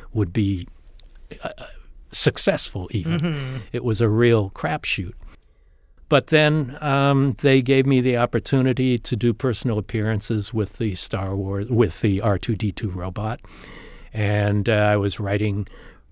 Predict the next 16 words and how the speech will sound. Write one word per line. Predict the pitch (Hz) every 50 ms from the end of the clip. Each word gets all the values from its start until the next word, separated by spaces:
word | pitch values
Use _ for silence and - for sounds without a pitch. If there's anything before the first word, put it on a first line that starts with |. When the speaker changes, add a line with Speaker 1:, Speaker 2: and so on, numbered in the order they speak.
| - - -
Speaker 1:
press | - - 135 117 101 - -
materials | 127 113 107 - - 123 117 117 110 110 110 107 107 101 - -
for | - - 117 104 104 104
American | 98 104 104 110 104 98 - 123 110
Graffiti | 98 - 107 - - 117 107 104 101 98 82 -
two, | - - 151 143 135 139 135 104
more | 107 127 135 127
American | 123 113 117 117 113 110 - 120 107
Graffiti. | 98 110 104 - - 117 107 107 110 107 107 107 - - - - - - - - - -
And | - 107 98 101 104
then, | 104 101 98 95 98 98 98
uh, | 95 95 95 95 95 92 92 92 95 -
when | 117 101 98 92 90 92 95 92 117 120 117 -
they | - 107 95
were | 92 98 90 90 101 - - - - - - - - - - -
w-, | 104 104 113